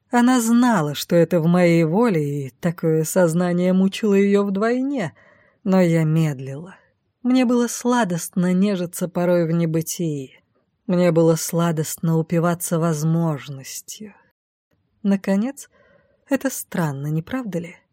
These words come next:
Во мне вдруг пробудилась жалость к моей сопернице,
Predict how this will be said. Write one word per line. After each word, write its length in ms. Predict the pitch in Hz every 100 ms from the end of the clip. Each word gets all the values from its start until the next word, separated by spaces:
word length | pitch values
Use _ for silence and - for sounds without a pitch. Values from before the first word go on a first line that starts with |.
| _ _ _
Во 240 | 190 202 214
мне 300 | 226 233 220
вдруг 400 | 190 208 214 -
пробудилась 680 | - 240 247 240 262 262
жалость 680 | 240 226 277 240 147 135 -
к 80 | -
моей 320 | 196 196 190
сопернице, 1000 | 170 - 202 165 135 135 135 - - 196